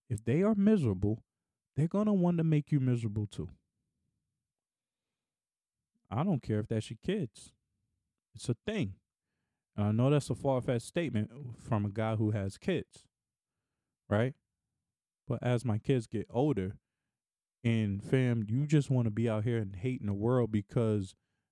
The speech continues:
something didn't go right in life for you. Let me tell you, all right, fuck it. We gonna end here.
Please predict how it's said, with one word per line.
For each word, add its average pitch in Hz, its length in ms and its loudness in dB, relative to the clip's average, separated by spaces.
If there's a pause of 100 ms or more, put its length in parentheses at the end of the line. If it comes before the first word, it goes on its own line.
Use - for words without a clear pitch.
something 117 300 0
didn't 113 220 4
go 110 100 8
right 117 400 4
in 104 160 -2
life 110 240 0 (440)
for 117 220 4
you. 110 360 2 (680)
Let 190 100 4
me 330 100 2
tell 233 200 2
you, 196 280 2
all 120 80 -6
right, - 120 -10 (360)
fuck 113 200 -4
it. 123 100 -20 (200)
We 147 80 -6
gonna 151 140 -6
end 104 180 -8
here. 101 140 -6